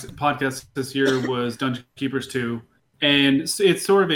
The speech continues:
Speaker 1: a, a more of a spiritual successor, but I talked about this pretty extensively when I played Dungeon Keepers, uh, that somebody bought, I don't know if they bought certain rights from, actually, no, I know they didn't buy them 'cause E A re-released their own. So
Speaker 2: Oh,
Speaker 1: they,
Speaker 2: right.
Speaker 1: they didn't purchase anything from Bullfrog or, or E A at this point,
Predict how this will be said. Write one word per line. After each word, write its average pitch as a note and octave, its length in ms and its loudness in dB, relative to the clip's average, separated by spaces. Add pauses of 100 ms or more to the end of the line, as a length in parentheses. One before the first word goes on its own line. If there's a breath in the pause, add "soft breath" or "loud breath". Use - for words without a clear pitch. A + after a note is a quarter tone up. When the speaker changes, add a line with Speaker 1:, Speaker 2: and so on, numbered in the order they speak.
(140)
Speaker 1:
a, D#3 240 -4
a - 20 2
more D3+ 200 0
of C3+ 80 -2
a C3 100 2
spiritual C3 500 -2
successor, B2+ 520 -6
but A#2+ 420 -6
I C#3 180 2
talked G3 260 0
about D#3 100 -12
this B2+ 140 -2
pretty C3+ 180 4
extensively C3 480 -4
when A#2+ 120 -2
I A#2 60 -4
played A#2+ 240 -6
Dungeon A2+ 240 -6
Keepers, C#3+ 460 -6 (460)
uh, B2 300 4 (160)
that D3 440 2
somebody D#3+ 760 4
bought, D3+ 280 4
I F3+ 60 4
don't B3 100 6
know C#4+ 80 6
if C4+ 100 -2
they F#3+ 120 4
bought D3 540 -4
certain D#3 380 -4
rights D#3+ 400 -2 (100)
from, D3 560 0
actually, F#3+ 220 0
no, D3 200 2
I D3+ 100 0
know E3+ 120 4
they D3+ 140 2
didn't B2+ 160 0
buy A#2 120 -2
them A2+ 140 -6
'cause A#2+ 240 -6
E D3 180 0
A C3+ 60 2
re-released B2+ 460 -4
their A2+ 100 -6
own. G#2 160 -10
So A#2+ 260 -6 (140)
Speaker 2:
Oh, C3 160 -2
Speaker 1:
they, D#3 100 4
Speaker 2:
right. E3 80 2
Speaker 1:
they F3+ 120 8
didn't G#3+ 160 2
purchase F3+ 280 0
anything C3+ 440 2
from A#2+ 160 -4
Bullfrog A#2+ 420 -4
or, A#2 140 -2
or B2+ 280 -2
E B2 200 0
A A#2+ 100 2
at A#2+ 80 -8
this A#2+ 140 -8
point, B2+ 280 -6